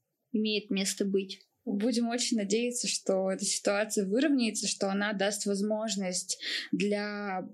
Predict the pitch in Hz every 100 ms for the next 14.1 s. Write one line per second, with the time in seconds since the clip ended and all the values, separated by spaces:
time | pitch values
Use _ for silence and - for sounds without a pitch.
0 | - - - _ _ _ 233 - 220 214
1 | 208 - 214 214 254 233 208 214 - 208
2 | 202 214 208 - 190 240 - 269 262 202
3 | 196 214 247 269 240 - 196 - 220 247
4 | 262 - 220 208 - - - - 202 202
5 | 202 208 214 - 202 196 202 208 202 -
6 | 202 196 202 196 190 185 233 262 214 220
7 | 220 214 196 202 185 196 226 - - 202
8 | 185 196 202 190 196 190 185 185 180 -
9 | 180 175 - - - 185 175 185 180 180
10 | 180 185 185 180 175 - - _ - 185
11 | 180 214 240 240 - 208 208 226 202 196
12 | 190 185 185 202 208 196 180 180 175 233
13 | 311 359 247 277 311 175 180 359 - 247